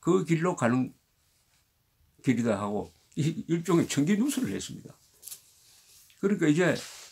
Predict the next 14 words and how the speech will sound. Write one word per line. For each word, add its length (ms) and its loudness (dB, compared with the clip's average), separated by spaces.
이걸 240 2
통해서 500 -2
북한이 440 0
목표로 420 2
하는 240 0
게 280 -2
종국적으로는 720 2
한미동맹 680 2
해체를 560 -4
통한 380 -6
한반도 920 4
전체의 720 0
주체 260 0
사상화 540 -4